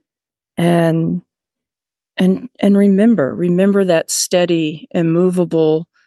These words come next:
strong, confident posture.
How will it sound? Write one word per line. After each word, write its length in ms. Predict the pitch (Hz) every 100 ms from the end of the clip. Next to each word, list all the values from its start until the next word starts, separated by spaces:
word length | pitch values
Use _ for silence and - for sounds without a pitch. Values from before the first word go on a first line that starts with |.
| _ _ _ _
strong, 760 | - - - 190 185 175 165 165
confident 580 | - 165 165 170 160 -
posture. 680 | - 156 170 - - - 185